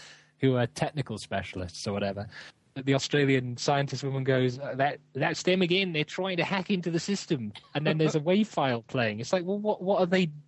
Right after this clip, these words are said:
Speaker 1: are they broadcasting a podcast? I don't, what are the Decepticon, what is the Decepticons' tactics? I mean, you could argue something as piss poor as this episode of Lethal Watching perhaps could
Speaker 2: Mm-hmm, mm-hmm.
Speaker 1: compromise national security. But, I don't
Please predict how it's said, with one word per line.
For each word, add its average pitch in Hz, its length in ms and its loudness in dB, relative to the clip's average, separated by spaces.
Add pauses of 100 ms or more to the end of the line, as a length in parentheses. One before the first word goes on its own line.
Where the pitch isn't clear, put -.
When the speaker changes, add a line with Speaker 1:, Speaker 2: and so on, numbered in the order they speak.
Speaker 1:
are 147 280 2
they 156 180 4
broadcasting 147 680 0
a 139 80 -4 (180)
podcast? 180 600 -2
I 175 100 2
don't, 180 260 0 (240)
what 160 240 -2
are 196 80 -2
the 180 100 4
Decepticon, 170 640 2
what 196 180 2
is 170 120 2
the 165 100 0
Decepticons' 156 580 -2
tactics? - 560 -6 (560)
I 151 40 -2
mean, 160 80 6
you 175 80 6
could 185 180 4
argue 147 400 2
something 131 340 -6
as 123 160 -2 (360)
piss - 260 2
poor 160 340 6
as 143 140 4
this 135 140 0
episode 135 420 0
of 123 100 0
Lethal 131 280 0
Watching 127 420 0
perhaps 123 360 -2
could 139 120 -2
Speaker 2:
Mm-hmm, 165 100 6
mm-hmm. 180 160 -6
Speaker 1:
compromise 127 540 2
national 120 320 0
security. 113 540 -2 (360)
But, 156 300 2 (880)
I 156 100 2
don't 180 160 -8